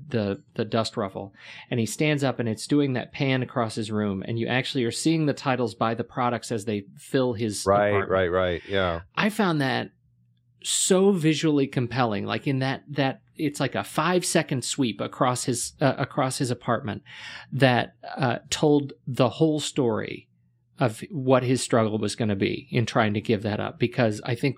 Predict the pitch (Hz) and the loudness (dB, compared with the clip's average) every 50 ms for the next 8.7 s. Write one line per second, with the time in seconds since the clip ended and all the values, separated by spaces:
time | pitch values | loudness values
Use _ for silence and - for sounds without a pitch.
0 | _ _ _ _ _ _ _ - 151 135 - - 135 135 113 107 98 - - - | _ _ _ _ _ _ _ -12 -12 -10 -8 -4 -4 -2 -2 -2 -4 -4 -8 -14
1 | - - - - 147 147 147 135 - - - - 139 127 127 135 143 147 143 127 | -18 -8 0 0 2 4 4 2 2 0 -2 -2 0 2 2 4 4 4 4 4
2 | 120 117 117 113 - 139 131 123 - - 117 110 107 107 107 - - - - - | 2 2 0 0 0 0 0 0 -2 -4 -2 -2 -2 -2 -4 -6 -12 -18 -20 -20
3 | - - _ - 123 123 127 123 120 - - 127 123 120 120 117 117 120 117 113 | -20 -16 _ 0 2 4 4 4 2 0 0 0 2 2 2 2 2 2 0 -2
4 | - _ _ _ _ - 254 160 113 139 123 120 110 98 - - - - _ _ | -4 _ _ _ _ -14 -10 -4 4 6 6 6 6 2 -4 -10 -16 -20 _ _
5 | _ - - 135 110 107 101 101 107 - 104 104 117 127 - - 156 135 123 120 | _ -10 -6 -4 -2 -2 -2 -2 -2 -2 -2 2 2 2 2 2 0 0 0 0
6 | 117 117 113 113 110 107 107 107 - 110 120 113 107 104 107 - - - - 120 | 0 -2 -2 -2 -2 -2 -4 -4 -6 -6 -6 -4 -4 -6 -8 -10 -10 -12 -12 -8
7 | - - 135 135 131 - 127 - 131 110 107 113 101 104 101 - - 131 127 120 | -2 0 0 0 0 -2 -8 -6 -6 -6 -4 -4 -4 -4 -4 -2 0 0 0 -2
8 | 117 107 110 104 101 107 131 135 127 117 107 104 104 - | -4 -8 -8 -8 -8 -6 -4 -4 -4 -4 -4 -6 -8 -10